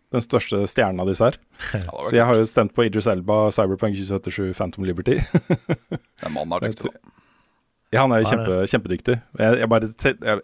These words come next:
Speaker 1: jeg ser for meg at når du får den lista med de skuespillerne, så er det flest som kommer til å trykke på Idris Elba, da. Eh, men du har satt på Ben Starr i Final Fantasy seksten, Carl.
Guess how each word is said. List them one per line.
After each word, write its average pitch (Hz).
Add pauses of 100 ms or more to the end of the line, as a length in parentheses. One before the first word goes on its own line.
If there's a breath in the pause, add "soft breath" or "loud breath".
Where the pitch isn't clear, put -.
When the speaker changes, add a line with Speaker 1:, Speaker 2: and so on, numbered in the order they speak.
Speaker 1:
jeg 113
ser 110
for 87
meg 117 (320 soft breath)
at 120
når 107
du 104
får 104
den 101
lista 95
med 98
de 98 (120)
skuespillerne, 95 (540 soft breath)
så - (160)
er 90
det 90 (160)
flest -
som -
kommer 92
til 85
å -
trykke -
på 85
Idris 80
Elba, 85
da. - (1700 soft breath)
Eh, 101
men 113
du 113
har 117
satt -
på 127
Ben 107
Starr 131
i 151
Final 131
Fantasy 127
seksten, 117 (160)
Carl. 175